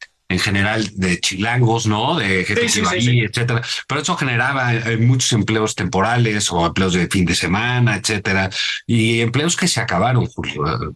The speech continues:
Speaker 1: y que va a ser muy difícil, pero muy difícil que se restablezcan en un mediano plazo,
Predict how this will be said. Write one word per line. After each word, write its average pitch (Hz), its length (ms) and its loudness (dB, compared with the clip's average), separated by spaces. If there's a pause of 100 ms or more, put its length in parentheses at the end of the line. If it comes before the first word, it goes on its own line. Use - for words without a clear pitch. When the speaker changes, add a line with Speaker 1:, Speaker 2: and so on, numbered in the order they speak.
Speaker 1:
y 101 220 2
que 113 100 0
va 113 140 0
a 127 40 -2
ser 135 220 0
muy 147 300 6
difícil, 123 720 2 (500)
pero 117 220 2
muy 180 260 4
difícil 123 500 4
que 117 120 0
se 101 120 0
restablezcan 110 880 0
en 101 180 2
un 117 220 2
mediano 95 480 2
plazo, - 380 -2